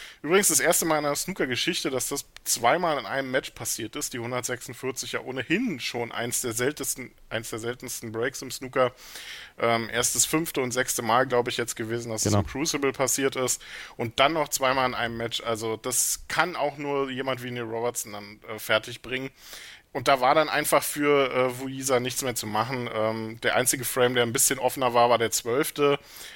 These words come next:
Speaker 1: ähm, in dem Robertson eine achtundfünfzig vorgelegt hatte, aber, ähm, da war dann auch nicht mehr viel zu holen. Also leider nicht ganz so tolles Debüt dann für Vuisa in der zweiten Session, aber der hat in der ersten Session gezeigt,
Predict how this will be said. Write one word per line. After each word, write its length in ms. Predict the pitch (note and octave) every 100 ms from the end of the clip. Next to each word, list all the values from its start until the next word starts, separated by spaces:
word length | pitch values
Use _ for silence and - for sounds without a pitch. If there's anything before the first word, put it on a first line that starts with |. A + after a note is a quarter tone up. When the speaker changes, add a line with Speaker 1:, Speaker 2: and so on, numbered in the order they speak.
| - -
Speaker 1:
ähm, 280 | A#2+ A#2
in 120 | A#2+ A#2
dem 260 | B2 A#2+
Robertson 380 | A#2 A#2+ A#2 B2+
eine 140 | A#2
achtundfünfzig 640 | - - A#2 C3+ C#3 - B2+
vorgelegt 480 | C3 B2 A#2+ A#2 -
hatte, 240 | A2+ G#2+
aber, 360 | G2+ G#2+ G2+ G2 - - _
ähm, 400 | - G2+ G2 F#2
da 160 | - G2
war 100 | F#2+
dann 160 | F2+
auch 120 | E2+ F#2+
nicht 180 | F#2
mehr 80 | -
viel 200 | - A#2
zu 200 | - G2
holen. 240 | A2 A2 G#2+
Also 320 | G2+ G#2+ G#2+ - - -
leider 480 | A#2+ A#2 E3 F3 E3
nicht 300 | C#3 D#3+ -
ganz 220 | B2+ E3
so 100 | E3+
tolles 420 | C#3 C#3+ D3+ D3
Debüt 420 | - C3 D#3 D3+ -
dann 100 | D3
für 380 | - C#3+ C3 B2+
Vuisa 440 | A#2+ B2 C3 C3
in 60 | A#2+
der 140 | A#2
zweiten 360 | - A2+ B2 A#2+
Session, 320 | - G2+ B2+
aber 140 | A#2
der 140 | C3+ C3+
hat 120 | D#3
in 100 | D3
der 80 | B2+
ersten 280 | A#2 - -
Session 300 | B2 - A2+
gezeigt, 480 | A2 A2 G#2 G#2+